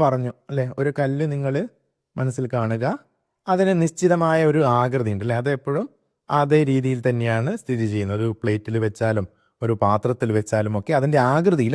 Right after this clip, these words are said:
മാറ്റം വരുന്നില്ല. അപ്പോൾ നിശ്ചിത ആകൃതിയുണ്ട്. ഓക്കെ, അത് ശരിയായ കാര്യം. ഭാരവുമുണ്ട്. നമുക്കിത് ആ ഭാരം അളന്നു കഴിഞ്ഞാൽ നമുക്ക് കൃത്യമായൊരു ഭാരം ലഭിക്കുന്നതായിരിക്കും. അപ്പോൾ അതും ശരിയാണ്, അല്ലേ?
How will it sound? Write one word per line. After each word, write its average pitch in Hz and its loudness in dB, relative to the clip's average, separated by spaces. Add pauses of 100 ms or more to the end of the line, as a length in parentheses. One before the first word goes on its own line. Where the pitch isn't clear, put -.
മാറ്റം 92 -2
വരുന്നില്ല. 76 -8 (300)
അപ്പോൾ 208 -2
നിശ്ചിത 190 2 (280)
ആകൃതിയുണ്ട്. 113 0 (300)
ഓക്കെ, - -8 (1160)
അത് 170 -2
ശരിയായ 101 0 (100)
കാര്യം. 78 -10 (480)
ഭാരവുമുണ്ട്. 170 4 (180)
നമുക്കിത് 139 -4 (600)
ആ 120 -2 (100)
ഭാരം 135 4
അളന്നു 123 0
കഴിഞ്ഞാൽ 123 -2
നമുക്ക് 123 -6 (120)
കൃത്യമായൊരു 117 -2 (340)
ഭാരം 101 0 (340)
ലഭിക്കുന്നതായിരിക്കും. 95 -4 (420)
അപ്പോൾ 165 0
അതും 180 0 (120)
ശരിയാണ്, 92 0
അല്ലേ? 127 0